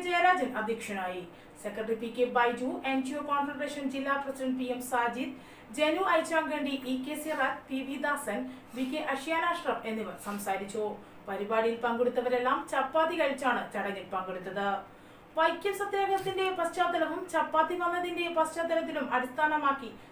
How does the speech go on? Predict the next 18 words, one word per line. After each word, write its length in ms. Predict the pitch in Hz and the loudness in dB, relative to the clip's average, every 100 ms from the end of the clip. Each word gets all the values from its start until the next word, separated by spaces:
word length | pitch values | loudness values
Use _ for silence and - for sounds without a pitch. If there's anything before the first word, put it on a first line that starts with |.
| - - | -8 0
സജിത് 360 | 285 320 330 | 2 2 -2
കോട്ടയിൽ 340 | 359 330 262 - - | -2 2 0 -2 -6
ചിത്രം 320 | 226 - 226 175 | -8 -4 -6 -6
വരച്ചു. 300 | 180 196 196 196 - - - 202 | -8 -6 -4 -6 -8 -18 -18 -10
ഇതോടെ 240 | 196 196 226 | -6 0 0
ഇന്നത്തെ 240 | 233 240 262 254 | 0 -2 -2 0
ആസാദി 320 | 254 277 277 269 | 0 -2 -2 -2
വാർത്തകൾ 320 | 269 277 269 254 | -2 -2 -4 -2
ഇവിടെ 200 | 254 262 247 | 0 0 -2
സമാപിക്കുകയാണ്. 760 | 247 233 - 233 226 233 247 320 - - - | -4 -4 -6 -8 0 0 2 -2 -6 -18 -8
അടുത്ത 180 | 226 - 247 | -6 -2 -2
വാർത്താ 200 | 233 226 | -2 -2
ബുള്ളറ്റിൻ 280 | 214 208 202 190 | -6 -6 -8 -6
നാളെ 180 | 185 185 | -4 -4
രാത്രി. 220 | 185 196 190 196 | -4 -6 -6 -4
നാളെ 180 | 190 196 | -4 -4
വീണ്ടും 220 | 208 208 226 | -4 -4 -2
കാണാം. 220 | 226 269 | -2 -2